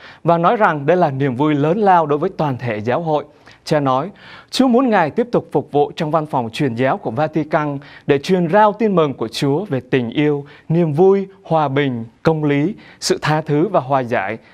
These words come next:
tất cả những điều mà ngày nay thế giới đặc biệt cần đến. Đức Hồng Y Tác Lệ, sáu mươi ba tuổi, có kết quả dương tính với virus corona hôm mười tháng chín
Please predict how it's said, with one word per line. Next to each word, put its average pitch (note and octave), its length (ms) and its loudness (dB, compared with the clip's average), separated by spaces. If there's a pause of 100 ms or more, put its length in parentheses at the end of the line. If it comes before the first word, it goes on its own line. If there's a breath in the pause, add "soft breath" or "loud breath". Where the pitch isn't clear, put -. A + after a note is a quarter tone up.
(100)
tất C#4+ 180 2
cả C#3 120 2
những E3+ 200 -2
điều D#3 220 2
mà B2+ 140 -6
ngày A#2+ 180 -4
nay C3+ 240 -2
thế C3+ 140 -4
giới C3+ 260 -4
đặc - 180 -6
biệt C#3 240 -2
cần A2 180 -4
đến. A#2 260 -2 (580 loud breath)
Đức C4 120 2
Hồng A3 100 2
Y G#3 100 4
Tác A3 240 2
Lệ, D3+ 260 4
sáu D3 240 -6
mươi F#3 140 0
ba D3+ 240 2
tuổi, A#2 360 -2
có D#3 100 -2
kết A3+ 200 0
quả B2 160 2
dương D#3+ 300 -2
tính F#3 200 0
với F#3+ 100 0
virus F3+ 400 0
corona C3+ 580 0
hôm D3+ 220 -2
mười D3+ 180 0
tháng D#3 200 -8
chín E3+ 320 0